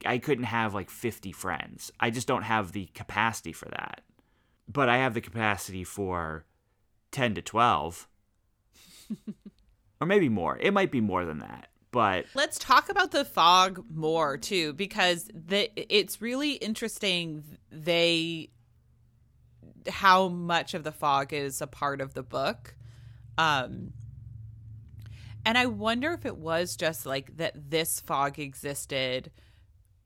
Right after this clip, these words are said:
Speaker 2: everywhere in London, or if it was just in certain areas, or, uh, I don't know. I'm interested to learn more about it, but it, they, the way that she describes it is it being, like, slime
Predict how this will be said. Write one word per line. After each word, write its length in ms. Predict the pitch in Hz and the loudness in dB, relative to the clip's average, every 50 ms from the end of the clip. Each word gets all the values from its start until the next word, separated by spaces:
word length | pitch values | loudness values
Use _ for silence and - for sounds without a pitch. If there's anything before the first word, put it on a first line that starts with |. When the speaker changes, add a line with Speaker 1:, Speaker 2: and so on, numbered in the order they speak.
| _ _ _ _ _ _ _ _ _ _ _ _ _ _ - | _ _ _ _ _ _ _ _ _ _ _ _ _ _ -4
Speaker 2:
everywhere 500 | 156 151 147 - 165 175 208 226 240 254 | -4 -2 -2 -4 -4 -4 -2 -2 -2 -2
in 100 | 262 262 | -2 -2
London, 420 | 277 285 277 262 294 285 294 285 | -4 -4 -4 -2 -2 -2 -2 -4
or 160 | - - 185 175 | -2 0 0 0
if 100 | - - | 0 -2
it 120 | - - | -4 -2
was 280 | 151 160 156 151 156 - | 0 2 2 2 0 -2
just 260 | - 147 151 - - | -4 -4 -4 -6 -8
in 280 | - - - 151 156 170 | -8 -6 -6 -6 -6 -6
certain 340 | - - 170 156 107 151 - - | -6 -4 -4 -4 -4 -6 -8 -6
areas, 640 | 139 139 143 151 160 160 165 160 160 165 156 - | -4 -4 -2 -2 0 0 0 0 0 -2 -2 -4
or, 460 | 147 139 139 135 135 135 135 131 131 _ _ _ - - - - _ _ _ _ _ _ - | -4 -2 -2 -2 -2 -2 -4 -6 -8 _ _ _ -20 -20 -20 -20 _ _ _ _ _ _ -4
uh, 300 | - 151 135 127 123 - - - | -2 0 0 0 -2 -2 -2 2
I 120 | - 170 180 | 4 4 4
don't 100 | 170 - | 4 2
know. 80 | - | 0
I'm 140 | 147 156 165 | 0 0 0
interested 400 | 180 226 233 262 254 233 262 240 | 0 -2 -2 -2 -4 -4 -6 -4
to 100 | 233 262 | -4 -2
learn 240 | 226 220 208 196 185 | -2 -2 -2 -2 -2
more 200 | 180 170 156 160 | 0 0 2 2
about 340 | 160 147 147 143 151 170 175 | 2 4 4 6 6 6 4
it, 120 | 156 147 - | 2 0 0
but 120 | 202 175 | 2 2
it, 320 | 156 175 196 180 - 180 170 | 2 2 0 -2 -4 -2 2
they, 160 | 220 202 208 | 4 4 4
the 220 | 185 175 170 202 | 4 2 -2 -2
way 240 | 202 185 196 180 196 | 0 2 2 2 2
that 260 | 208 240 240 208 190 | 4 2 2 2 0
she 140 | - - 214 | -4 -8 -6
describes 540 | 180 196 - - 160 151 156 160 170 - - | -6 -8 -4 0 2 4 4 4 2 0 -4
it 80 | 165 - | -4 -4
is 200 | - 151 147 151 | -4 -6 -6 -8
it 220 | 131 - - - | -10 -12 -10 -6
being, 340 | - 185 170 165 170 170 175 | -2 0 2 2 2 0 -2
like, 260 | 160 147 139 135 - | -2 -4 -4 -4 -8
slime 960 | - - - - - - 175 170 170 170 165 160 160 156 156 156 156 151 151 156 | -10 -8 -8 -8 -8 -8 -6 -2 0 0 2 2 2 0 0 -2 -2 -4 -6 -8